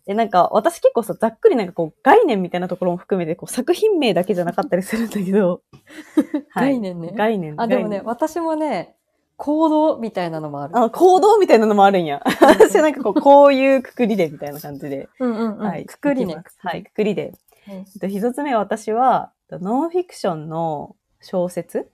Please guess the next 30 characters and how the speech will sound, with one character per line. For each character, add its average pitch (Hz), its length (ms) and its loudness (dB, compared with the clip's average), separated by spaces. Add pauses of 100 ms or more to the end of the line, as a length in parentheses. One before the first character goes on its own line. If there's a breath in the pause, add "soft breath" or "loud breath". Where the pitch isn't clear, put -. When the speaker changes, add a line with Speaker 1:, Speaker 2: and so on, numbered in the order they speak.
(640)
Speaker 2:
う 233 80 -8
ん。 190 180 -8 (200)
Speaker 1:
に 208 240 -4
今 196 160 -10
年 208 180 -8
ハ - 140 -12
マ 175 140 -6
っ - 80 -18 (140)
て、 170 460 0 (560)
Speaker 2:
う 226 60 -6
ん - 20 -4
う - 40 -4
ん - 20 -8
う - 20 -10 (260)
ん。 - 40 -20
Speaker 1:
な 202 120 -8
ん 160 80 -12
か、 160 320 -4 (520)
こ 196 160 -2
う、 202 160 -12
今 311 200 2
ま 494 120 -2
で 180 260 4
な 165 100 -8
ん - 40 -20
か 180 80 -14
小 440 360 0
説 415 300 -2
と 381 80 -8
か、 170 640 0